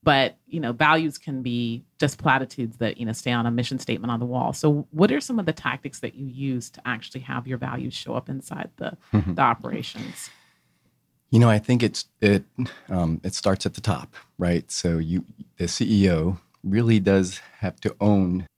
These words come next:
Speaker 2: walking the talk, right? And you, you really have to keep yourself in check,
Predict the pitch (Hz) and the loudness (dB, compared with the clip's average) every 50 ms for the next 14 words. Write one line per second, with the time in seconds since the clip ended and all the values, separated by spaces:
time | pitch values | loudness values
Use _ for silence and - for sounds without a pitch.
0 | _ _ _ _ _ - 87 92 87 - 92 87 85 82 78 - 87 76 71 - | _ _ _ _ _ 0 0 0 0 0 0 0 0 -2 -4 -4 -4 -4 -4 -6
1 | - _ _ _ - 82 80 82 78 - - _ - 92 90 85 85 85 82 - | -10 _ _ _ -4 -4 -2 -2 -4 -6 -8 _ -2 0 0 2 2 0 0 -2
2 | - 92 92 85 80 - _ 90 92 92 87 85 87 104 101 101 95 87 110 117 | -2 -2 -2 -4 -4 -8 _ -4 -4 -2 -2 0 0 2 2 2 2 2 0 0
3 | 113 - - 82 - 85 80 - - 73 71 - - 69 73 - - - - - | -2 -4 -8 -8 -6 -6 -6 -6 -6 -8 -6 -6 -8 -10 -10 -10 -12 -10 -10 -8
4 | - 73 69 | -8 -8 -10